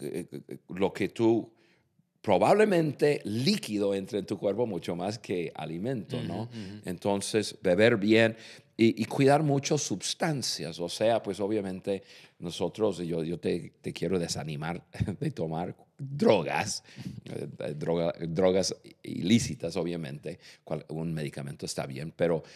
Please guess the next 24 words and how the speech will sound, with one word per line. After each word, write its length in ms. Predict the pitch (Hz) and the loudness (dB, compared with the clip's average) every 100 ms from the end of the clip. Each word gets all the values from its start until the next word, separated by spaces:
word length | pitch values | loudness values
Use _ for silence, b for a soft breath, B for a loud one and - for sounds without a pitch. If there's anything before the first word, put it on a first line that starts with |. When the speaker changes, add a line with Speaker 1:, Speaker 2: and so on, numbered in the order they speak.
| B B _ - | B B _ 0
Speaker 1:
Igual 600 | 110 95 101 113 120 - - | 2 4 6 8 6 2 -2
si 240 | - 175 | -4 -4
tomas 360 | - 92 95 95 | 0 0 0 -2
alcohol, 600 | 92 - 107 117 120 101 B B - | -4 4 8 8 6 0 B B -6
eh, 300 | 90 - 80 | -4 -4 -4
p-, 180 | - - | -4 -6
cuida 680 | - - 160 180 190 220 226 - | -8 -2 2 2 2 0 -4 -12
la 180 | - 104 | -12 -12
cantidad, 840 | - 104 92 - 92 101 160 135 - | -8 -10 -10 -16 -14 -12 -10 -12 -14
cuida 400 | - 127 147 151 | -10 -6 -4 -4
lo 200 | 131 110 | -4 -6
que 100 | 98 | -8
estás 340 | 95 - - 113 | -10 -10 -10 -10
haciendo, 500 | 113 - 160 82 - B B | -10 -10 -10 -12 -16 B B
consciente 500 | 104 98 - 90 113 | -10 -8 -8 -8 -8
en 140 | 123 | -8
todo 300 | 90 80 78 - | -8 -8 -10 -8
momento. 320 | 104 87 82 | -8 -8 -10
Entonces, 240 | 76 85 - | -10 -10 0
duerme 320 | 120 131 123 | 0 2 0
bien, 200 | 120 113 | -2 -4
come, 320 | - 101 98 | -4 -4 -2
bebe 320 | 90 90 87 | -2 -2 -2
bien 260 | 82 78 | -4 -6